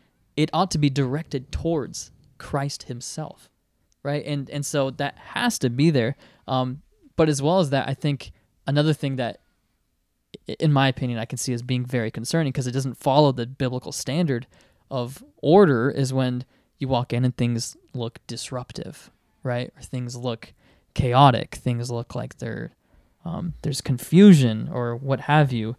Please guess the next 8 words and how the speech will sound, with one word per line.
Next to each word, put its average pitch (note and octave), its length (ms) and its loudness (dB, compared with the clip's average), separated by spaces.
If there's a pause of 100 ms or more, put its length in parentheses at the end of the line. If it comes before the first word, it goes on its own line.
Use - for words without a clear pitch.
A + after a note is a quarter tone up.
(340)
Um, A#2+ 320 -2 (960)
and C#3+ 100 2
it's C#3 120 -2
funny F3 280 4
because B2+ 480 2 (240)
I've C3+ 160 2
had C3 240 0
people C3 480 -2